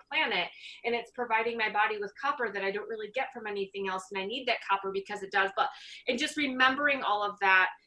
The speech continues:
every time you go to eat it and that you're lowering inflammation by eating that,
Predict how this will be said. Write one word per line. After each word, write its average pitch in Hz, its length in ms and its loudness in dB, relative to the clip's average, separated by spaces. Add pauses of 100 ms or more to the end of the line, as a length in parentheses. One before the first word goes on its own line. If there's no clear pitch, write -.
(180)
every 247 220 6
time 247 240 -2
you 233 100 -4
go 220 120 2
to 214 80 -4
eat 220 260 -4
it 247 160 2
and 208 100 -8
that 202 120 0
you're 202 200 0
lowering 220 420 4
inflammation 196 640 -4
by 190 200 -2
eating 196 340 -8
that, 285 260 2